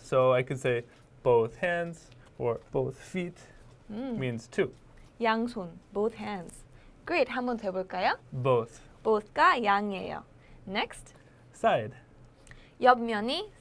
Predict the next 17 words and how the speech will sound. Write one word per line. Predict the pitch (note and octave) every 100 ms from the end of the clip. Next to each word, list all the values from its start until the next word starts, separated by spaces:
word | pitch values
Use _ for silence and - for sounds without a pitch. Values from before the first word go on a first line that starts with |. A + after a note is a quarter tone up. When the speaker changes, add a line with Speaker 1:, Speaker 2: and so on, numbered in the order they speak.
| - -
Speaker 2:
side예요. | - D#4+ A3+ G#3 F#3 F3+
한 | G#3 G3+
번 | G3
더요. | F3+ F3 G#3+ A4+ -
Speaker 1:
Side. | - - A#2+ A#2 A2+ - - - - - -
Speaker 2:
side, | - C4+ A#3+ F#3 F#3+
옆면. | F#3+ F#3+ E3+ D#3 - - - - - - - - - - D3
Speaker 1:
An | D3+
example | D#3+ D3 G#3+ A3+ G#3 G3+ D#3+
would | D#3
be | C#3+ C#3+ C#3
like | B2 A#2+ C3
the | B2+
side | B2+ - C3 B2+ C#3+
of | - C3 C#3
your | B2
body. | - A2+ E3